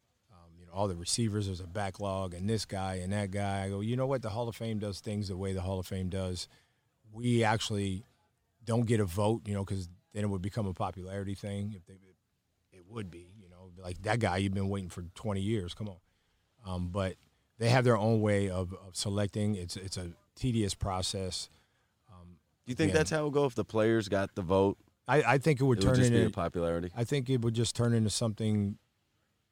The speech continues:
Speaker 1: It just wouldn't turn into what
Speaker 2: It should be.
Speaker 1: maybe it should be.
Speaker 2: Yeah.
Speaker 1: So, and, you know, some of the voters, they don't really know the game. They're just,
Speaker 2: Right.
Speaker 1: they're just voters.
Speaker 2: Right, which is also a little
Speaker 1: Um,
Speaker 2: awkward.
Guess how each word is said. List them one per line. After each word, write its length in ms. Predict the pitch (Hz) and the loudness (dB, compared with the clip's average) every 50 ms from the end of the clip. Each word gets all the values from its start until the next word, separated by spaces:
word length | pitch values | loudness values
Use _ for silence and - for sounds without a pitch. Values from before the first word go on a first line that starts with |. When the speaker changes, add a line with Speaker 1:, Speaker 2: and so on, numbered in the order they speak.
| _ _ _ _ _ _ _ _ _ _ _ _ _ _ _ _ _ - | _ _ _ _ _ _ _ _ _ _ _ _ _ _ _ _ _ -20
Speaker 1:
It 140 | 101 101 95 | -18 -10 -6
just 200 | 110 113 - - | -4 -2 0 2
wouldn't 180 | 123 113 104 - | 2 2 2 4
turn 180 | - 117 113 | 2 4 4
into 160 | 113 110 104 104 | 4 4 4 2
what 220 | 104 107 101 87 - _ _ _ _ _ _ _ _ _ _ _ _ _ _ _ _ - | 2 2 0 -2 -6 _ _ _ _ _ _ _ _ _ _ _ _ _ _ _ _ -20
Speaker 2:
It 100 | 76 73 - | -20 -20 -16
should 160 | - 87 73 | -12 -10 -10
be. 80 | 67 104 | -6 -6
Speaker 1:
maybe 220 | 110 104 104 104 | -4 -4 -4 -4
it 80 | 98 - | -4 -4
should 260 | - - 120 101 82 | -4 -4 -4 -6 -6
be. 140 | 90 90 - _ _ - 78 | -10 -16 -20 _ _ -18 -16
Speaker 2:
Yeah. 160 | 76 71 64 - - _ _ _ _ _ _ _ _ _ | -14 -14 -14 -14 -18 _ _ _ _ _ _ _ _ _
Speaker 1:
So, 480 | - - 95 92 90 90 85 87 90 98 | -12 -10 -8 -8 -8 -8 -10 -10 -8 -6
and, 160 | 110 131 156 | -6 -4 -4
you 120 | 160 170 165 | -2 -2 -2
know, 100 | 143 127 - | -2 -4 -4
some 180 | - 147 151 | -2 0 2
of 60 | 156 156 | 4 4
the 80 | 147 | 4
voters, 400 | 135 147 156 156 156 160 151 117 | 6 6 6 6 4 4 2 2
they 140 | 110 123 143 | 2 2 2
don't 180 | 156 156 139 113 | 2 2 0 2
really 200 | 113 113 110 104 | 0 0 0 0
know 160 | 104 101 98 | 0 -2 -4
the 80 | 92 90 | -6 -6
game. 340 | 90 98 90 92 110 123 113 | -8 -8 -6 -4 -4 -4 -4
They're 120 | 110 110 | -6 -8
just, 180 | 107 113 113 92 | -10 -10 -10 -10
Speaker 2:
Right. 140 | 90 82 | -8 -8
Speaker 1:
they're 100 | 78 104 | -10 -12
just 220 | 104 113 113 101 90 | -10 -8 -8 -6 -4
voters. 520 | 92 117 131 147 117 95 87 87 - - - | -2 0 0 0 0 -4 -6 -10 -12 -6 -2
Speaker 2:
Right, 300 | 131 147 147 123 90 73 | 0 2 2 0 0 -2
which 180 | 87 87 - | -6 -8 -8
is 120 | 98 87 101 | -8 -6 -6
also 260 | 98 107 - - 107 | -6 -6 -6 -6 -4
a 60 | 98 | -2
little 280 | 98 98 104 104 104 107 | 0 2 2 2 2 2
Speaker 1:
Um, 60 | 120 | 2
Speaker 2:
awkward. 340 | 143 147 - - - - | 0 -2 -4 -8 -12 -12